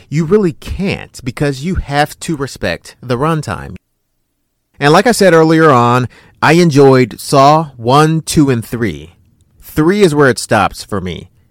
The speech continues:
Again, I've seen all of the Saw movies, including the Jigsaw movie.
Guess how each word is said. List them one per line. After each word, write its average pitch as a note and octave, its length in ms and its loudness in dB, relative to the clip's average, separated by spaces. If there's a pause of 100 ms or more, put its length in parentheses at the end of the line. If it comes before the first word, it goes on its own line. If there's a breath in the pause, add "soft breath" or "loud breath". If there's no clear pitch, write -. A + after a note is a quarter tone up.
(360)
Again, C3 340 2
I've B2 140 -2
seen C3+ 200 -2
all B2 200 0
of B2+ 80 -4
the C#3 80 0
Saw B2+ 260 2
movies, A#2 580 -4
including A2+ 720 -2
the A2+ 320 -4
Jigsaw G#2+ 460 -2
movie. A2+ 420 -4